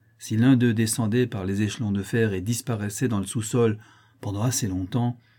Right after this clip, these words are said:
quand il reparaissait à la surface, il n'était plus seul, mais trois ou quatre, parfois cinq individus l'escortaient, tous habillés en égoutiers. » Ah, ah, nous comprenons. Or, si, dans l'Écriture,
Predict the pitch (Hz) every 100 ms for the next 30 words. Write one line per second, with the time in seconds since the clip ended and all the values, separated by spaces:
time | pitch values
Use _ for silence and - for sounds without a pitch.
0 | _ _ _ _ _ - 147 165 160 160
1 | 165 151 180 180 127 - 127 - 156 151
2 | - - _ _ _ _ _ - 151 160
3 | 220 - 147 - 135 131 - _ _ _
4 | _ _ - 139 135 127 143 151 147 139
5 | 139 - 127 110 - 143 156 143 135 131
6 | 127 131 135 131 120 110 - 113 - 110
7 | 110 _ _ _ _ - 135 139 127 117
8 | 117 135 110 117 123 131 - 113 127 _
9 | _ _ _ _ _ _ _ - 110 -
10 | 147 123 92 - _ - 135 113 95 -
11 | 95 90 90 _ _ _ _ _ _ -
12 | 147 151 175 196 - - - 123 156 139
13 | 98 101 - 113 170 180 160